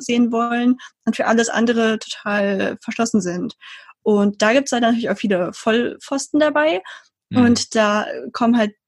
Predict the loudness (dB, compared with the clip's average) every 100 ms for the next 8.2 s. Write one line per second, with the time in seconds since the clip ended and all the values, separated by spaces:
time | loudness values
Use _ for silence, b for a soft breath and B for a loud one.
0 | -14 -12 -6 0 2 2 0 -2 -4 -8
1 | _ 0 2 0 -4 -10 -10 -10 -10 -10
2 | B B B B -4 -2 2 2 2 0
3 | 0 0 2 2 0 0 -2 -2 -2 -2
4 | -2 -6 -2 2 2 0 -2 2 2 0
5 | -4 -2 0 0 0 0 2 0 -4 -8
6 | -2 0 0 -4 -4 0 0 -2 -4 0
7 | 2 2 0 -4 _ -10 -2 0 0 0
8 | 0